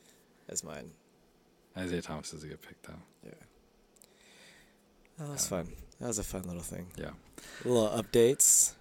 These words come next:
Speaker 2: Whew.
Speaker 1: Let's check on this Miami game right quick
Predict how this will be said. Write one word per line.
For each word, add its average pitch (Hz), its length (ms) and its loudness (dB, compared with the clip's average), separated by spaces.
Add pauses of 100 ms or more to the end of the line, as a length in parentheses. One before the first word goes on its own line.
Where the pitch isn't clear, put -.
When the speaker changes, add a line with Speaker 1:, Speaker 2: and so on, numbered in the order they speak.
Speaker 2:
Whew. 110 140 8 (840)
Speaker 1:
Let's 127 180 6
check 147 160 8
on 139 120 10
this 127 140 6
Miami 135 340 8
game 135 200 8
right 131 160 10
quick - 560 6